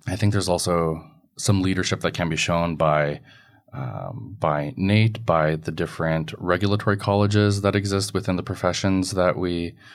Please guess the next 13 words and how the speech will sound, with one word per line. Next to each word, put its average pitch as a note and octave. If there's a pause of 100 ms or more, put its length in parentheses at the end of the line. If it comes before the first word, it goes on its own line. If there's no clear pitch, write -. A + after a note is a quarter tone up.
(240)
um, D#2+
support -
here F#2
at F2
the F2+
school G2 (400)
to E2+
kind F2
of E2 (100)
push F#2+
that F2+
conversation D#2
forward. C#2+